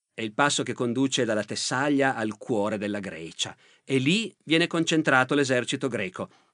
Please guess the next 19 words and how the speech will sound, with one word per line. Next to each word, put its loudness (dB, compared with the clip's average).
al -6
comando 4
di 2
uno 8
dei 2
due 4
re 2
di -2
Sparta. -4
Sparta -4
era 0
una -2
strana -2
città, -4
dominata 0
da 0
un'oligarchia 2
di -2
uguali, 2